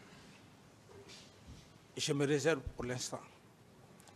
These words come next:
Ensuite, Monsieur le Président, vous savez pourquoi ?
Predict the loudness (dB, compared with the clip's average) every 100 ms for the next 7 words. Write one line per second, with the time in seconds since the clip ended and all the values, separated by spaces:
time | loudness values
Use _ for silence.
0 | 10 12 12 12 12 12 12 12 12 12
1 | 12 12 10 4 -2 -14 -18 -20 -20 -20
2 | -20 -14 -10 -10 -12 -16 -12 -10 -10 -16
3 | -20 -20 -20 -20 -20 -18 -18 -18 -18 -10
4 | 12 12 12 12 12 12 12 12 12 12
5 | 12